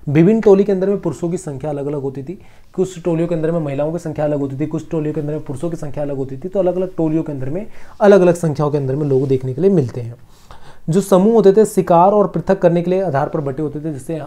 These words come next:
हर एक टोली के अंदर में शिकारी होगा, संग्रहक होगा, ऐसे उसके आधार पर बटे होते थे, ठीक है। इसके बाद में आप बात करो तो शिकार और संग्रहण समाज की जो पूर्णता थी,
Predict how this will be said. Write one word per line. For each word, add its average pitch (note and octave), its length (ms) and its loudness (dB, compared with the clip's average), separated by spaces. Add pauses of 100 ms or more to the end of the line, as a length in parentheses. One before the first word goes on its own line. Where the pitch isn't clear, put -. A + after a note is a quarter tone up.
हर C#3 220 -2
एक D#3+ 140 -4
टोली D3 160 -2
के D3+ 100 -6
अंदर D3+ 160 -6
में D3 80 -8
शिकारी C3+ 420 -6
होगा, C3+ 320 -6
संग्रहक C#3 380 -4
होगा, C3+ 300 -6 (320)
ऐसे F#3 200 0
उसके F#3+ 220 0
आधार C3+ 220 2
पर F#3 140 -2
बटे C3 260 -2
होते A#2 240 0
थे, B2+ 140 -10 (360)
ठीक F3+ 120 2
है। D3+ 100 0 (280)
इसके A#3 220 4
बाद F#3 240 6
में G#3+ 80 0
आप G#3 80 2
बात E3 260 2
करो D#3 260 2
तो F3+ 140 -2
शिकार F3 480 2
और G#3 140 0
संग्रहण E3+ 460 0
समाज D#3 400 -4
की G3 240 -4 (400)
जो D#3+ 300 2 (200)
पूर्णता F3+ 360 6
थी, F3+ 260 -2